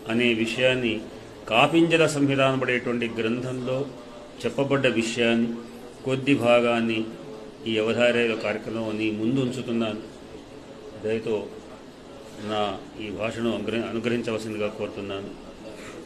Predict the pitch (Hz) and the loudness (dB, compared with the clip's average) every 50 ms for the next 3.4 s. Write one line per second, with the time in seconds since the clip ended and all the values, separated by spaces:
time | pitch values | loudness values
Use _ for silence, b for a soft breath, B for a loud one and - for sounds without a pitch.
0 | - - - - - - - - - - - - - - - - - - - - | -16 -16 -14 -14 -14 -14 -14 -14 -14 -16 -16 -18 -18 -18 -18 -18 -18 -6 4 6
1 | 139 160 175 180 180 180 180 175 160 139 131 135 - - - - - - - - | 8 10 10 10 10 10 10 10 10 10 8 6 2 -4 -10 -12 -12 -14 -14 -14
2 | - - - - - - - 123 135 156 175 175 165 170 165 160 156 147 143 143 | -16 -16 -14 -14 -10 -4 0 4 6 6 6 8 10 10 8 8 8 8 6 8
3 | 151 139 - - 147 135 120 | 6 4 4 2 0 0 0